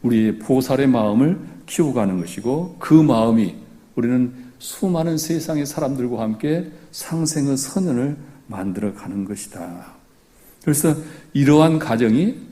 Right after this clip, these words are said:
우리의 신앙심을 더욱 깊고 튼튼하게 해서 어디, 우리는 자신할 만한 타력을 얻게 하는 그런 법회 식순으로 앞의 절차를, 어, 설명기도까지 쭉 하고 있다.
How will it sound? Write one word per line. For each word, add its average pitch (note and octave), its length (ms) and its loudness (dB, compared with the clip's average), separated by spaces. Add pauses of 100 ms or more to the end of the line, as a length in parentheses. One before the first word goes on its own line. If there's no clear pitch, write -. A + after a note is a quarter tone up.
(180)
우리의 A#2 280 6
신앙심을 A#2+ 800 0
더욱 G#2 300 -2
깊고 - 640 -2 (240)
튼튼하게 D3+ 640 0
해서 G#2 360 0 (540)
어디, A2+ 300 2 (180)
우리는 A#2+ 320 2
자신할 C3+ 440 0
만한 C3 500 0
타력을 F#3 480 0
얻게 C#3 340 -4
하는 A#2+ 360 -2 (280)
그런 A#2+ 340 0
법회 A2 440 -6
식순으로 C#3+ 720 -4 (220)
앞의 G#2 360 -8
절차를, G#2+ 640 -8 (320)
어, E2+ 120 -12
설명기도까지 F#2+ 920 -4
쭉 G#2 320 -10 (140)
하고 C3 340 -6
있다. F2 420 -10